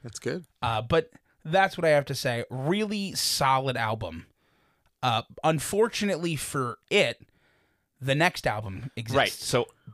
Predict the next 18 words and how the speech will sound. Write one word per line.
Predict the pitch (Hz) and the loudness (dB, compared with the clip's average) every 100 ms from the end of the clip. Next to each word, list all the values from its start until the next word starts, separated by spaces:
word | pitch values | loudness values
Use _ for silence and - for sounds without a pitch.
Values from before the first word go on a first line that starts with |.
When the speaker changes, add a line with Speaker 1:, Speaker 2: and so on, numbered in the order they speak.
| - | -2
Speaker 3:
I'm | 120 | 0
gonna | 135 | 2
let | 131 | 0
you | - | -2
talk | 123 117 | 0 0
about | 113 | 0
that | 110 | -2
first, | - 143 - | 0 0 0
but | 123 113 | -2 -2
let | 117 | -2
me | 113 | -2
just | 107 107 - - - _ _ _ - | -2 -4 -6 -14 -16 _ _ _ 0
a | 104 | 0
little | 101 110 | 2 0
bit | 107 | 0
of | 107 | 0
the | 101 104 | 2 0
adventure | 95 95 95 135 147 | 2 0 0 -2 -6